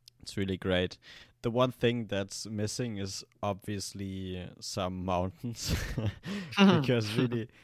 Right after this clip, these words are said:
Speaker 1: you, I was, like, in the north, so there it's really completely flat. The
Speaker 2: Yeah.
Speaker 1: highest, um, mountains are, like, some dunes who are ten meters high
Speaker 2: Yeah.
Speaker 1: and, or tall, and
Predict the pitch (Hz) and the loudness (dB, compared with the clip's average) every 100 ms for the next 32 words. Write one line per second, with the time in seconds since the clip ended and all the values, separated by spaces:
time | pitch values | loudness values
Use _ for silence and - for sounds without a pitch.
0 | - 104 107 107 110 107 107 - _ _ | -20 -10 -6 -4 -4 -4 -6 -10 _ _
1 | _ _ 113 107 113 - 107 107 107 98 | _ _ -2 0 -2 0 -2 0 -4 -4
2 | 92 92 95 123 147 - - - 101 92 | -2 0 2 0 -2 -8 -12 -4 -2 0
3 | 92 - _ 95 95 107 110 92 - 104 | -4 -10 _ -14 -2 0 0 -2 -8 -8
4 | 98 95 _ - 101 95 - 101 104 - | -8 -8 _ -12 -10 -8 -4 -2 -2 -4
5 | 90 80 - 82 76 - - - _ - | -6 -8 -6 -6 -6 -12 -20 -20 _ -4
6 | 104 95 95 104 113 123 123 - - - | 0 2 2 2 2 2 0 -2 -8 -16
7 | - 98 95 95 92 95 90 104 101 - | -6 0 2 2 -2 -6 -2 0 0 -2
8 | 107 - - 101 95 95 - - - 101 | -6 -4 -4 -2 -2 -2 -6 -8 -4 -2
9 | 101 - 110 110 117 127 127 - 104 104 | -2 -2 -2 0 -2 -4 -8 -4 -2 0
10 | 92 92 - _ - 110 107 107 110 104 | 0 -2 -4 _ 0 2 2 0 -4 -2
11 | 110 - 117 110 - 92 101 113 - - | -4 -2 -2 0 0 0 0 -4 -8 -20
12 | - _ _ _ 104 101 95 92 92 _ | -20 _ _ _ 0 2 2 0 -8 _
13 | _ _ _ _ 90 90 - 98 95 95 | _ _ _ _ -10 -8 -2 0 0 -2
14 | 76 | -6